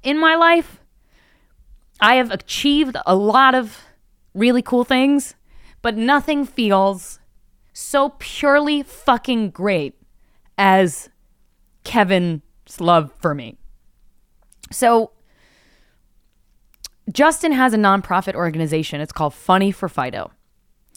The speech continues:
Um, and he's raises money. He used to do, back when, you know, covid wasn't a thing, he would do these big stand-up sh-, comedy shows at Gotham Comedy Club. Amy Schumer would be there, Jim Gaffigan, and it was all to raise money for Funny for Fido.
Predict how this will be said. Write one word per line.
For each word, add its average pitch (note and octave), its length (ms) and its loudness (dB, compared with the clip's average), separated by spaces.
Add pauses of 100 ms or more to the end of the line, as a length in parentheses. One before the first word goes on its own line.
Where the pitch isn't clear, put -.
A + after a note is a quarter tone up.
(480)
Um, E3 480 2
and F#3 140 0
he's F#3+ 280 0
raises G3+ 360 2
money. F#3 160 2
He F#3+ 120 2
used G#3+ 160 -2
to A3+ 60 -4
do, G#3 180 0 (140)
back F#3+ 360 0
when, F#3 120 0
you F3+ 100 -2
know, D3 200 -4 (100)
covid F#3+ 340 -2
wasn't C#3+ 260 -4
a C3+ 40 -6
thing, C#3 280 -6
he E3+ 180 -6
would F3 160 -2
do F3+ 400 -4
these D#3+ 320 -4
big G#3+ 480 0 (300)
stand-up A3+ 480 -2
sh-, - 160 -14
comedy G3+ 320 -2
shows F#3+ 320 -2
at F3+ 80 -10
Gotham F3+ 300 -2
Comedy E3+ 300 -4
Club. D3+ 380 -4 (480)
Amy F#3 240 -2
Schumer C4 420 2
would A3+ 120 2
be A3+ 120 -2
there, G#3 140 0
Jim D3+ 160 -6
Gaffigan, A3+ 380 0
and - 60 -4
it G3 60 0
was F3+ 140 -4
all B3+ 280 2
to B3+ 120 -4
raise F#3+ 300 2
money E3 340 -2
for F3 140 -6
Funny D3+ 240 -8
for D3 120 -8
Fido. B2+ 420 -10